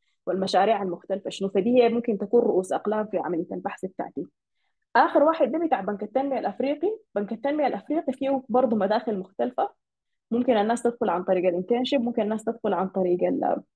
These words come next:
Young Professional Programs. والحاجة الثانية الكويسة في بنك التنمية الأفريقي إنه هم بيفتحوا consultancies للناس الجونيور، يعني أنا ممكن أنضم ك consultant أو مستشار زي ما بيقولوا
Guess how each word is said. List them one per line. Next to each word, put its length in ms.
Young 140
Professional 520
Programs. 640
والحاجة 440
الثانية 340
الكويسة 400
في 100
بنك 180
التنمية 340
الأفريقي 460
إنه 220
هم 180
بيفتحوا 380
consultancies 760
للناس 380
الجونيور، 440
يعني 220
أنا 80
ممكن 300
أنضم 500
ك 80
consultant 640
أو 460
مستشار 640
زي 140
ما 120
بيقولوا 380